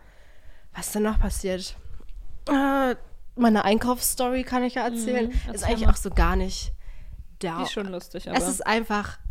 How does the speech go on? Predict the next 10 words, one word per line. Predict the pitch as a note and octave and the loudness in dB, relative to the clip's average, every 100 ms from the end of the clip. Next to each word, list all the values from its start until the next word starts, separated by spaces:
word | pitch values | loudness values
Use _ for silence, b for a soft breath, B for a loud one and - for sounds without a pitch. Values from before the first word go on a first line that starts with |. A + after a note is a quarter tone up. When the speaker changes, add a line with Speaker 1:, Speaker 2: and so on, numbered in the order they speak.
| - | -4
Speaker 1:
dumm | - G#3+ A3 G#3 | 2 2 2 0
und | - F#3+ - - - - | -2 -4 -6 -8 -8 -6
Hannah | G3 F#3+ F#3+ F#3 | -2 0 0 -2
hat | F3 F#3 | -4 -6
nicht | F#3 E3+ | -6 0
mitgedacht | A#3 A#3 G#3+ G#3 G3+ - | 0 0 -4 0 0 0
und | - F#3+ - - - - - - - | -4 -8 -12 -20 -16 -16 -16 -20 -16
peinlich | - E3 D#3 E3+ | -10 -8 -8 -10
einfach. | - F3 - | -12 -14 -14
Also, | D#3 E3+ | -12 -12